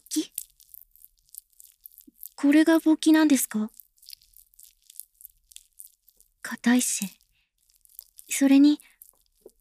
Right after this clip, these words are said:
なんか熱くなってる。あ、先から濡れてるのが手についた。キモいんですけど。なんかティッシュとか使っちゃダメですか？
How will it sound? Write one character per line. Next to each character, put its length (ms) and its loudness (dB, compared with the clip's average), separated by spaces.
な 140 4
ん 40 0
か 260 -4
熱 240 -10
く 100 0
な 100 2
っ 20 -2
て 160 -4
る。 100 -2
あ、 80 -6
先 440 -6
か 140 0
ら 100 2
濡 100 2
れ 140 0
て 120 0
る 100 0
の 120 -4
が 100 -6
手 180 0
に 120 6
つ 180 -2
い 80 0
た。 240 -2
キ 220 0
モ 200 4
い 60 4
ん 80 4
で 100 4
す 80 -4
け 140 2
ど。 80 0
な 120 2
ん 40 -2
か 140 0
テ 160 -2
ィ 20 4
ッ 20 0
シ 100 -2
ュ 40 -6
と 80 2
か 120 -4
使 320 -6
っ 40 -2
ち 120 -8
ゃ 60 0
ダ 140 2
メ 120 2
で 100 2
す 120 -4
か？ 240 -6